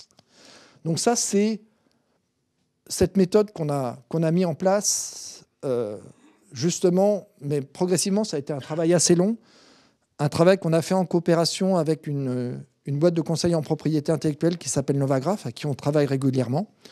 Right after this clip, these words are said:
Mais finalement, la méthode ici peut fonctionner avec n'importe quel, euh, conseil en propriété intellectuelle. Et en fin de compte, la,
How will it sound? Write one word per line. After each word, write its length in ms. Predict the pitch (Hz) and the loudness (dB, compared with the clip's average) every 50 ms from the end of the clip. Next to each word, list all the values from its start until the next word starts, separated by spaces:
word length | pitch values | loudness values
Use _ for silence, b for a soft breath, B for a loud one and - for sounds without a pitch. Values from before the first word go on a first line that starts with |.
| B B B B | B B B B
Mais 140 | 139 147 139 | 0 0 0
finalement, 420 | - - - 165 156 165 180 190 | 0 0 0 2 4 4 4 4
la 80 | 175 156 | 4 2
méthode 420 | 147 151 147 - 170 175 175 160 | 0 -2 -2 0 0 0 0 0
ici 320 | 139 127 - - - 190 180 | -2 -6 -8 -6 -6 -6 -8
peut 400 | - _ - 175 175 170 170 156 | -8 _ 0 2 4 4 2 0
fonctionner 440 | - - 151 131 - 156 156 160 165 | -2 -4 -8 -6 -2 -2 0 0 0
avec 200 | 151 127 - 160 | 0 -2 -2 -4
n'importe 300 | 156 139 156 135 - - | -4 -4 -4 -6 -6 -2
quel, 240 | - 160 156 151 127 | 2 2 2 4 2
euh, 120 | 107 107 120 b b b b b b b | 0 -2 -4 b b b b b b b
conseil 300 | - 143 - - 170 156 | -4 0 2 4 4 4
en 80 | 143 | 4
propriété 480 | 120 - 156 143 - 147 147 139 - 151 | 2 2 2 2 2 2 2 2 2 0
intellectuelle. 500 | 147 - 135 127 120 - - 151 190 220 - _ _ _ b b b b b b b b b b b b b b | 0 2 0 -2 -2 -2 -2 -4 -2 -4 -6 _ _ _ b b b b b b b b b b b b b b
Et 80 | b 151 | b -2
en 80 | 151 139 | -2 0
fin 100 | 170 170 | 0 -2
de 60 | - | 0
compte, 240 | 214 226 226 220 - _ _ - | 2 0 0 0 -2 _ _ -4
la, 160 | 147 139 123 | -2 -2 -2